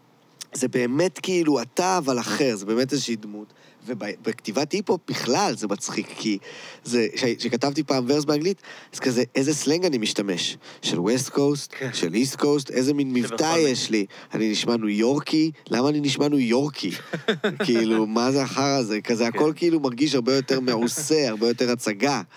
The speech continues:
Speaker 1: וכן, לי זה, זה ממש זה, ו-, ובאמת, שוב, בלי, בלי דיס על אף אחד, כי יש אנשים שעושים דברים מדהימים, ו-, ובאמת גם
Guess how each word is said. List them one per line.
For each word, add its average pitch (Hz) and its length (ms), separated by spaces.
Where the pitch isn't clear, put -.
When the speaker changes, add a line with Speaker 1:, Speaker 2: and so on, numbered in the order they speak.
Speaker 1:
וכן, 101 1300
לי 123 180
זה, 135 380
זה 110 220
ממש 120 380
זה, 113 280
ו-, 113 160
ובאמת, 117 600
שוב, 151 280
בלי, 156 260
בלי 156 200
דיס 156 220
על 151 100
אף 135 140
אחד, 147 260
כי - 80
יש 131 120
אנשים 135 200
שעושים 123 340
דברים 120 280
מדהימים, 123 580
ו-, 107 180
ובאמת 110 400
גם 139 200